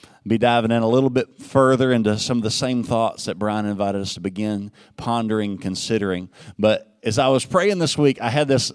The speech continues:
like, simple thought. And I, I love thinking this. Like, when I, when I stand up to teach, or if I'm gonna sing or pray or anything that we do in ministry, this is a healthy thought to kinda begin with, is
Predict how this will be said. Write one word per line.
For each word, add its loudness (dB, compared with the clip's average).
like, 0
simple 0
thought. 0
And 2
I, 0
I -2
love 4
thinking -2
this. -6
Like, -2
when 2
I, -2
when -2
I 2
stand 2
up 2
to -2
teach, 0
or 0
if -4
I'm 0
gonna 2
sing 0
or -2
pray 2
or 0
anything 0
that -2
we 2
do 6
in 4
ministry, 0
this -2
is -8
a -4
healthy 0
thought 2
to -8
kinda -4
begin -2
with, -10
is -2